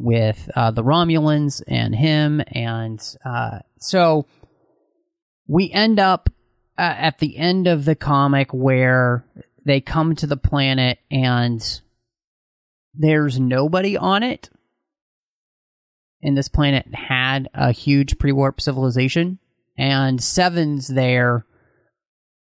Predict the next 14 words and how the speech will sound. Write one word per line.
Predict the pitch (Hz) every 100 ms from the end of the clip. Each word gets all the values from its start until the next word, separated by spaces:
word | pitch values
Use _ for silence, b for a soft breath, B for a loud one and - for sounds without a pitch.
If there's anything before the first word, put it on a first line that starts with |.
| _ _ _ _ _ _ _ _ _ _
at | 147
the | 151 127
end | 170 147 135 131 127 117 - _ _
saying | - - 135 127 127
there | 131 131
are |
some | 131 139 135 294
s-, | - - - - - _ _ _
problems | 147 139 131 135 -
Starfleet | 127 123 131 120
isn't | 123 120
equipped | 117 - 131 -
to | 113
solve. | - 113 98 80